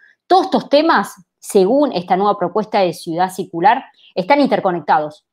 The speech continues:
Pero, a ver, no se pueden, ellos, eh, lo, lo que dicen es, bueno, no se puede tratar aisladamente si cada intervención. Por eso asumimos la necesidad de la coparticipación, tanto público-privada, ¿sí? El Estado,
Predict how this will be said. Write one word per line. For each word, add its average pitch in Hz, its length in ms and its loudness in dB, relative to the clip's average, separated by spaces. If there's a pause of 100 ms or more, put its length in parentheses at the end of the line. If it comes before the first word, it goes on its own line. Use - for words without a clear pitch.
(300)
Pero, 330 480 2
a 190 100 2
ver, 190 280 2 (160)
no 233 160 0
se 254 160 -2
pueden, 262 440 2
ellos, 247 340 -2
eh, 214 200 -2
lo, 202 200 -6
lo 208 180 -4
que 220 120 -2
dicen 247 280 -6
es, 220 280 -8 (220)
bueno, 190 300 -2
no 208 220 -2
se 262 160 -2
puede 302 340 -2
tratar 180 360 -2
aisladamente 175 960 -2
si 214 200 -8
cada 202 160 0
intervención. 180 720 -4
Por 247 140 2
eso 285 420 -2 (160)
asumimos 240 580 -4
la 180 200 2
necesidad 214 720 -2 (180)
de 175 200 -4
la 170 240 0 (180)
coparticipación, 208 1000 -2
tanto 175 240 -6
público-privada, 277 880 0
¿sí? 240 340 -8
El 170 100 -10
Estado, 214 420 0